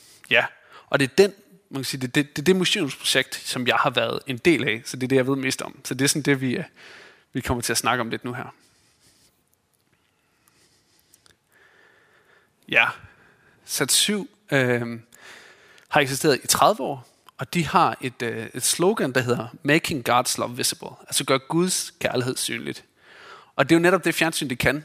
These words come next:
Altså, det kan visualisere et eller andet, det kan synliggøre noget. Og, øh, og det er så det, vi har prøvet på at se, hvordan er det, vi så bedst muligt kan få Guds kærlighed ud igennem en T V-skærm.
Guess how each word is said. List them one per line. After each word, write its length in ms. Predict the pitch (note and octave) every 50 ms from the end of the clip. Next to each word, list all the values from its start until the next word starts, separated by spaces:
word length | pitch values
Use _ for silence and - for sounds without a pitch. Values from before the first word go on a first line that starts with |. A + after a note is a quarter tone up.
| - _ _
Altså, 140 | C#3+ B2+ C3+
det 120 | C#3+ D#3+
kan 120 | - D#3 C#3
visualisere 580 | C#3 - - D3 C3 B2+ B2 - - C4 C4+
et 60 | E3+ C3+
eller 140 | B2+ B2+
andet, 200 | B2+ C3+ C#3+ C#3
det 80 | D#3 C#3+
kan 80 | - -
synliggøre 540 | - - F#3 G3 A3 A3 G#3+ D#3+ C#3 B2+
noget. 280 | B2 C3 B2+ C3 C#3+ D3+ - - - - - - - - - - _ _ _
Og, 180 | - C3+ C3 C3
øh, 240 | B2+ B2 A#2+ A#2+ -
og 100 | - -
det 60 | F3+
er 40 | E3+
så 100 | F3 D#3+
det, 120 | E3+ D#3+
vi 40 | E3
har 80 | C#3
prøvet 340 | A#2+ - - D3+ D3+ E3+ E3
på 340 | - - D3 C3 B2+ C#3+ - - _ _ _
at 120 | - B2+ A#2
se, 180 | - - D#3
hvordan 480 | C3+ - D#3 D3 C3+ C#3 C#3 D3 D#3 D#3+
er 40 | D#3
det, 140 | D3+ D3 C3+
vi 180 | C3 C3+ B2+ - _
så 120 | - -
bedst 340 | D3+ - F#3+ F#3 - - -
muligt 380 | D#3 D3 D3+ D#3+ E3 E3 D#3+ -
kan 120 | - -
få 100 | - C#3
Guds 260 | B2+ D3 D3+ D#3 -
kærlighed 460 | - - C3 C#3 C#3+ C#3 C#3 C3 C#3+ - - - - - - - - _ _
ud 180 | - F#3 F#3+ F#3+
igennem 360 | - D3+ C3 - D3+ C#3 B2+ A#2
en 60 | A2+
T 100 | - -
V-skærm. 480 | D#3 C3+ B2+ - - - - - C3